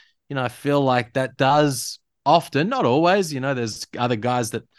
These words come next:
have played different positions that have been awesome broadcasters, but, you know, I certainly feel like that experience for me over the course of my basketball life has helped me in a big way with what I do now.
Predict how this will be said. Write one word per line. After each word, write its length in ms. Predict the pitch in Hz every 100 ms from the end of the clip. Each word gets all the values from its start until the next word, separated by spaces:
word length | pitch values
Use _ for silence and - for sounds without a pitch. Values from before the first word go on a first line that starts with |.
| _ -
have 120 | 117
played 220 | 139 123
different 320 | 131 131 117
positions 420 | 110 135 143 127
that 120 | 113 113
have 100 | 110
been 160 | 117
awesome 340 | 110 117 107 95
broadcasters, 760 | - 110 113 101 92 - 120 117
but, 160 | 98 - _ _ _ -
you 80 |
know, 100 | 123 107
I 60 |
certainly 380 | 117 - 139 120
feel 220 | 113 127
like 220 | 120 110 104
that 200 | 110 - _ _
experience 760 | 117 - - - 120 120 107 -
for 120 | 113
me 280 | 110 107 113
over 120 | 104
the 80 | 98
course 280 | - 113 -
of 60 |
my 60 | 101
basketball 580 | 101 117 - 117 104 98
life 320 | 101 120 -
has 260 | 101 - -
helped 240 | 123 -
me 140 | 120 110
in 80 |
a 40 | 104
big 260 | 120 127
way 160 | 107 90
with 180 | 92 110
what 140 | 104
I 100 | 98
do 180 | 92 98
now. 260 | 98 107